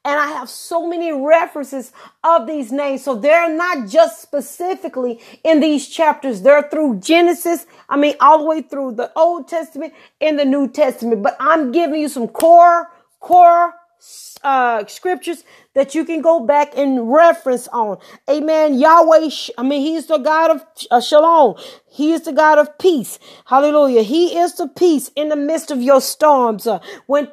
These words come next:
life seems like it's going to take you down and the enemy will have you to not even be able to have rest. I mean, the Bible, uh, the psalmist said that I lay my down, my head down to sleep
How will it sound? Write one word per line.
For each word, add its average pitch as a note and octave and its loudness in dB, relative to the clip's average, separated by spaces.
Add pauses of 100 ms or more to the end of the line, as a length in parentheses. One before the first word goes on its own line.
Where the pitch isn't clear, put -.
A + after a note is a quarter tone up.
(120)
life E4 -2 (140)
seems E4 -2
like C4 -2
it's D#4+ -2
going D#4+ 0
to D4+ -8
take D#4 0
you D4 -6
down C4+ 0
and G#3+ -6 (260)
the C4+ -4
enemy E4 -6
will C#4 2
have D#4 2
you A#3+ 0 (260)
to C#4+ -8
not D4 -4
even D#4+ -4
be D4+ -2
able D4+ 4
to D4+ 2
have C#4 0
rest. B3+ 2
I C4+ 0
mean, C4+ -2
the B3 0
Bible, D4+ -2 (200)
uh, B3+ -2
the A3 -6
psalmist E4+ -2
said C#4+ 2
that C#4 0
I C#4+ 0
lay D#4 0
my D4+ -8
down, D4+ -2 (200)
my C#4+ -2
head D#4 0
down D4 -2 (240)
to C#4+ -4
sleep D#4 -4